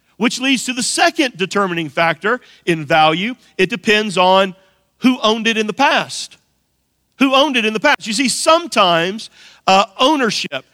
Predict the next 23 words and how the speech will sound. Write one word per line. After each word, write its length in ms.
helps 300
to 140
determine 460
value. 420
For 140
example, 400
let 60
me 60
ask 200
you 60
this. 280
How 120
much 180
do 80
you 100
think, 380
uh, 260
one 140
of 80
my 120
cars 460
is 160
worth? 460